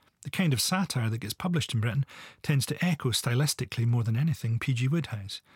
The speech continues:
and is almost entirely Horatian in tone. I do wonder sometimes if the predominance of Horatian, elliptical tone in British satire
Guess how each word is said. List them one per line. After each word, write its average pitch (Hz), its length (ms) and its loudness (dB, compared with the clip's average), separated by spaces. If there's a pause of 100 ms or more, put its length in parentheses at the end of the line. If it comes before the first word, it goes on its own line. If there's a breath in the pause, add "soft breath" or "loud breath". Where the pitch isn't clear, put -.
(360 loud breath)
and 127 140 4
is 127 100 2
almost 120 340 0
entirely 110 460 0
Horatian 127 600 0
in 110 120 -2
tone. 113 420 0 (720 soft breath)
I 185 40 2
do 175 120 4
wonder 135 260 4
sometimes 104 560 -2
if 113 100 -4
the - 100 -6
predominance 117 680 2
of 107 120 -8
Horatian, 110 600 -2 (320 loud breath)
elliptical 127 540 0
tone 104 340 -4
in 104 100 -2
British 113 300 -4
satire 107 460 -2